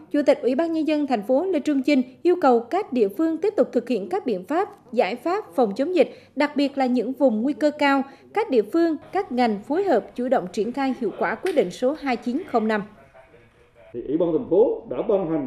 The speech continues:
Speaker 2: các quyết định về biện pháp cũng như là hướng dẫn giấy đi đường,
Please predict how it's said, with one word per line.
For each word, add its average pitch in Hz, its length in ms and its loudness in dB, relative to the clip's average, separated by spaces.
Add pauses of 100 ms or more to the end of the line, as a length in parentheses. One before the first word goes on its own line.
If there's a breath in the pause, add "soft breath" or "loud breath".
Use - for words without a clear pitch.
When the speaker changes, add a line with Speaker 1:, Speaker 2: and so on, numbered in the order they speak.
Speaker 2:
các 240 160 -4
quyết 311 200 -2
định 143 240 -2 (520)
về 143 300 6
biện 143 260 -4
pháp 254 180 -2 (600)
cũng 196 240 -4
như 202 200 6
là 156 120 4 (100)
hướng 302 240 0
dẫn 165 260 -2
giấy 240 100 8
đi 226 120 0
đường, 170 360 6